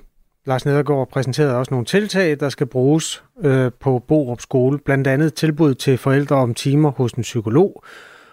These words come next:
Og så sætter kommunen ekstra tilsyn på skolen, hvilket betyder ekstra gård- og gangvagter. Alt sammen for at, øh,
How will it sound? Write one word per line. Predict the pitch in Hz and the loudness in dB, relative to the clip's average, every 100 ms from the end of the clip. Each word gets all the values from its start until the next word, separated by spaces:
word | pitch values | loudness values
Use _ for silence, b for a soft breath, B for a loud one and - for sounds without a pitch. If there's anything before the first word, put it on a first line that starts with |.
| B | B
Og | 139 | -4
så | 160 | -2
sætter | - 175 165 | 0 -2 0
kommunen | 165 160 175 190 196 | 0 2 2 0 0
ekstra | 175 165 175 | -4 -4 -4
tilsyn | - 170 170 170 135 | -2 -2 0 0 0
på | 127 | -2
skolen, | 127 131 117 120 123 113 | -4 0 2 2 0 -2
hvilket | 127 127 123 | -4 -4 -4
betyder | 127 135 135 | -6 -6 -4
ekstra | 151 - - 127 | -4 -4 -8 -8
gård- | - 117 117 - _ | -6 -6 -6 -14 _
og | 131 135 - - | -4 -4 -6 -8
gangvagter. | 113 120 _ 120 117 - 123 | -8 -10 _ -10 -10 -8 -8
Alt | - 185 | -4 -2
sammen | 170 165 151 | -2 -4 -2
for | 170 170 | -2 -2
at, | 151 151 - | -2 -6 -2
øh, | 156 | 0